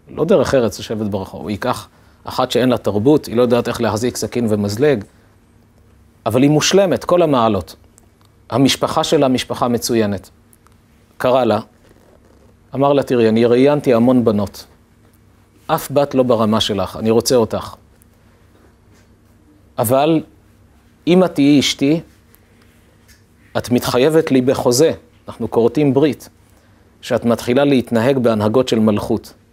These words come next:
אני אתן לך ספר עם הנהגות, איך אוכלים, איך מתלבשים, איך מתנהגים.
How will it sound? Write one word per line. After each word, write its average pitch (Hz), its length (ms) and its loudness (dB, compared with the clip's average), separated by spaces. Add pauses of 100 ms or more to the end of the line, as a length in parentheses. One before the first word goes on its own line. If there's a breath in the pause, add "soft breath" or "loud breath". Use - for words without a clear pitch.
(120)
אני 120 180 -2
אתן 120 220 0
לך 113 180 0
ספר 120 380 -2
עם 101 280 -4
הנהגות, 101 600 -2 (540 soft breath)
איך 127 180 -2
אוכלים, 104 440 -4 (320)
איך - 180 -10
מתלבשים, 101 640 -4
איך - 140 -10
מתנהגים. 104 600 -2